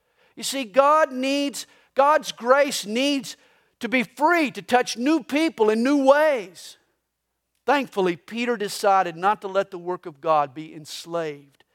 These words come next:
by his own personal prejudices. And for Peter to obey God, he also had to step over a precedent.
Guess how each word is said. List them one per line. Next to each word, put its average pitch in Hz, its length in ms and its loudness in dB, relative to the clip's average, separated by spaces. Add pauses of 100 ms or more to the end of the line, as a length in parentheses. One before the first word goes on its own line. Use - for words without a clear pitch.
(160)
by 151 180 -8
his 143 260 -18
own 151 400 -14
personal 143 500 -16
prejudices. - 920 -20 (1120)
And 220 160 -4
for 277 120 -4
Peter 349 300 0
to 320 140 -2
obey 262 320 2
God, 185 300 2
he 220 140 -6
also 240 300 -2
had 190 200 -4
to 190 60 -12
step - 360 -2
over 175 340 -4
a 165 80 -10
precedent. 156 720 -4